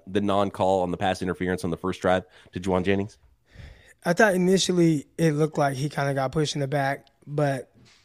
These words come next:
Speaker 2: after watching it, you know, a couple times in slow motion, y-, I don't think the hands on the back did it. I, I think the feet got tangled up. So, uh,
Speaker 1: Yeah.
Speaker 2: that's one of those where I feel like <laughs> if it was the forty-niners,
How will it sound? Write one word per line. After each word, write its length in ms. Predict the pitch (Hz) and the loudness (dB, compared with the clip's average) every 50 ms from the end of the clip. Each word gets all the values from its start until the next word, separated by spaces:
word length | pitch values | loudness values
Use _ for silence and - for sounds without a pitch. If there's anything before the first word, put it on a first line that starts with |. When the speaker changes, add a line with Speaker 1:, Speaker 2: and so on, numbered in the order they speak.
| - - - - | -16 -16 -10 -4
Speaker 2:
after 320 | - 151 147 143 - 147 147 | -2 -2 0 0 0 0 0
watching 440 | 139 143 139 143 - - 156 147 | 2 2 2 2 0 0 -2 0
it, 220 | 143 139 139 131 - _ | 0 -2 -2 -4 -6 _
you 100 | 151 143 | -6 -4
know, 120 | 143 131 | -4 -4
a 40 | 127 | -4
couple 240 | - - 156 143 143 | -2 -2 -2 -2 -2
times 420 | 135 - 147 143 135 135 135 127 | -4 -2 0 0 0 0 -2 -4
in 120 | 135 131 123 | -6 -8 -8
slow 240 | - - 151 139 139 | -6 -4 -2 -2 -2
motion, 640 | 139 139 135 139 131 - 151 143 139 135 123 - _ _ | -2 -2 -4 -4 -4 -4 -4 -2 -4 -4 -8 -10 _ _
y-, 200 | - 147 143 135 - _ | -14 -12 -12 -12 -12 _
I 100 | - 160 | -2 0
don't 180 | 170 165 156 147 | 0 0 0 -2
think 180 | - 175 151 160 | -4 -4 -4 -4
the 80 | 147 | -6
hands 420 | 139 135 127 156 156 156 151 147 139 | -8 -8 -6 -4 -4 -2 -2 -2 -4
on 100 | 139 139 | -4 -6
the 80 | 131 | -6
back 260 | 127 143 143 139 127 | -4 -6 -6 -6 -6
did 160 | 131 147 151 151 | -4 -4 -2 0
it. 40 | |
I, 280 | 131 143 156 156 147 156 | 2 2 2 2 2 0
I 20 | |
think 200 | 156 - 170 147 | -2 -2 -4 -6
the 100 | 147 151 | -6 -8
feet 340 | 131 - - - 185 175 143 | -10 -6 -2 0 0 0 0
got 240 | - - 143 120 - | -2 -6 -6 -6 -4
tangled 380 | - 175 160 147 135 135 131 135 | -2 -2 -2 -2 -2 -4 -6 -6
up. 220 | 135 123 - - | -8 -8 -10 -12
So, 280 | - - 156 131 131 - - - - - - - - - | -10 -8 -6 -6 -6 -8 -14 -20 -20 -20 -20 -20 -14 -10
uh, 80 | 139 143 | -6 -4
Speaker 1:
Yeah. 80 | 151 196 | 0 4
Speaker 2:
that's 240 | 190 214 220 202 | 4 4 4 4
one 140 | 202 208 202 | 4 2 2
of 80 | 190 175 | 4 4
those 240 | 175 170 170 160 151 | 4 4 4 2 0
where 180 | 151 151 143 | 0 -2 -2
I 80 | 131 127 | -4 -6
feel 480 | - - - - - 185 185 185 170 | -8 -12 -16 -4 2 4 4 4 4
like 240 | 156 147 143 147 139 - | 2 -2 -4 -4 -6 -6
<laughs> 60 | - - 190 - - 165 - | -4 -4 -2 -2 2 2 2
if 140 | 202 - 180 | 2 2 0
it 40 | |
was 120 | 160 156 143 | -2 -2 -2
the 80 | 151 | -4
forty-niners, 680 | 143 - 190 180 165 160 151 151 143 151 160 160 160 - | -4 -2 0 0 0 0 0 -2 -2 -2 -2 -4 -4 -6